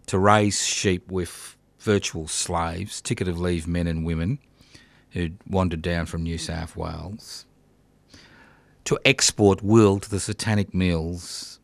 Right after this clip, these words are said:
in England, were making lots and lots and lots of money as a result of their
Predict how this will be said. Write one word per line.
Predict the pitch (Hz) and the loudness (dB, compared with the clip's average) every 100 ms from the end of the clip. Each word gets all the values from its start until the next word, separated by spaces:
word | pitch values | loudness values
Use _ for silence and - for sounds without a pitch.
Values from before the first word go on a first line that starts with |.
| _ | _
in | 90 87 | -4 0
England, | 95 85 78 101 - _ _ _ _ _ _ - 123 | 2 0 -4 -6 -10 _ _ _ _ _ _ -20 -6
were | 104 | -2
making | 104 104 107 95 | 0 0 -2 0
lots | 101 117 - - | 2 0 -2 -6
and | 95 85 87 101 | -4 -2 -2 -2
lots | 113 - - | -2 -4 -10
and | 87 85 | -8 -6
lots | 90 - 87 | -8 -10 -14
of | 87 | -8
money | 85 85 82 | -6 -6 -6
as | 85 | -4
a | 87 | -4
result | 85 92 90 - | -2 -2 -2 -4
of | 82 78 | -8 -4
their | 82 80 | -2 -2